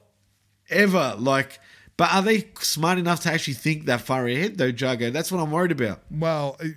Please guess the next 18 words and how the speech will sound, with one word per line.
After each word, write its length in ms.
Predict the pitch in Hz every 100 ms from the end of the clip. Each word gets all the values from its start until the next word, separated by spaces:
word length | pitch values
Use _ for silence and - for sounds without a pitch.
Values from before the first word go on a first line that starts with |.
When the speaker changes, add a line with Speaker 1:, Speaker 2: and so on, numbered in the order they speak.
| _ _ _ _
Speaker 2:
let's 400 | 190 160 160 147
consider 420 | - 156 131 190 131
Paul 280 | 143 131
Heyman 360 | 113 180 123 92
as 100 | 90
part 220 | - 92
of 100 | 82
this. 320 | 76 73 - _ -
Paul 220 | 190 151
Heyman 360 | 185 240 185 131
is 120 | 120
smart 220 | 131 110
Speaker 1:
Right. 80 | 110
Speaker 2:
enough 180 | 123 -
to 80 | 110
think 240 | 117 101
of 80 | 95
that. 280 | 92 87